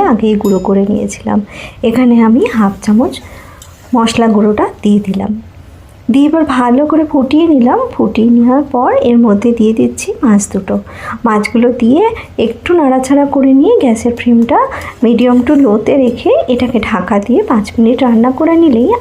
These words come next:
আমার ঝোল কিন্তু একদম তৈরি হয়ে যাবে। দেখুন বন্ধুরা, আমার মাছের ঝোল একদম তৈরি হয়ে গেছে। খুব সহজ পদ্ধতিতে আর খুব সুস্বাদু এই মাছের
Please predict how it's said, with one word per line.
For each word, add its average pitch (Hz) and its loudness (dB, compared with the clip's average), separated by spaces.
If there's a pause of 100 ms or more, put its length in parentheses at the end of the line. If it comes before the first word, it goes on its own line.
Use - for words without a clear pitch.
আমার 220 2
ঝোল 214 0 (120)
কিন্তু 311 0 (320)
একদম 208 -4 (140)
তৈরি 226 0
হয়ে - -2
যাবে। 220 -2 (540)
দেখুন 269 0 (100)
বন্ধুরা, 302 2 (200)
আমার 240 2 (180)
মাছের 214 -2
ঝোল 247 0 (140)
একদম 233 -2 (140)
তৈরি 269 2
হয়ে 294 0
গেছে। 285 0 (400)
খুব 320 -2 (180)
সহজ 269 0 (100)
পদ্ধতিতে 294 0 (200)
আর 262 2 (100)
খুব 277 -2 (100)
সুস্বাদু 277 0 (280)
এই 254 2 (100)
মাছের 226 -2